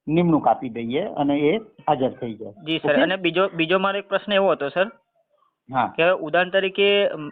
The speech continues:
Speaker 2: દેખો, મેં સ્કૂલ પસંદગી કરવામાં મારાથી થોડી ભૂલ થઈ હતી, સર, કે મેં બધી જ
Speaker 1: હમ.
Speaker 2: મતલબમાં જ્યાં સૌથી વધારે જિલ્લામાં જે જગ્યા હતી મારી, મ-, મતલબમાં મારા વિષયની,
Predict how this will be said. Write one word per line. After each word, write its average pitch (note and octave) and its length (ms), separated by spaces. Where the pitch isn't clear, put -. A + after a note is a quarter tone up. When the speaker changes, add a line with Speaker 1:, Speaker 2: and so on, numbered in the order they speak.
Speaker 2:
દેખો, F3 200
મેં F3 240
સ્કૂલ G3 240
પસંદગી F#3+ 440
કરવામાં F#3 280
મારાથી D#3 300
થોડી F3 240
ભૂલ D3+ 240
થઈ C#3+ 140
હતી, C#3+ 180
સર, F#3+ 180
કે E3+ 80
મેં F#3+ 260
બધી D#3+ 280
જ G3 60
Speaker 1:
હમ. G3 80
Speaker 2:
મતલબમાં F#3+ 380
જ્યાં F3+ 340
સૌથી E3 300
વધારે F3+ 400
જિલ્લામાં E3+ 460
જે F3 120
જગ્યા E3 360
હતી G3 160
મારી, D3+ 400
મ-, C#3+ 200
મતલબમાં D#3+ 300
મારા D3 180
વિષયની, C#3+ 400